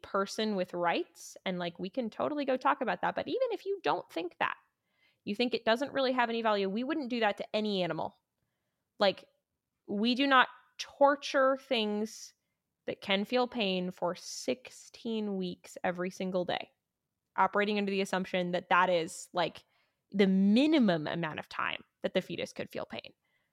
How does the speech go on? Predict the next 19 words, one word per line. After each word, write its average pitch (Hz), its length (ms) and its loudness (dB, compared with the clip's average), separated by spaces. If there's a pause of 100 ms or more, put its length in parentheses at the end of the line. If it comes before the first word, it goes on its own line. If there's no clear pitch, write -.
(160)
But 196 120 2
it - 120 -4
could 208 180 -2
be 185 140 -2
a 175 80 2
lot 170 240 2
longer 196 340 0
than - 180 -12
that - 200 -14 (200)
if 196 160 -4 (120)
more 190 160 0
pro-life 180 560 -2
kind 170 220 -6
of 185 140 -10
researchers - 560 -8
are - 100 -10
correct. - 580 -8 (100)
And 208 180 -2
so 190 540 2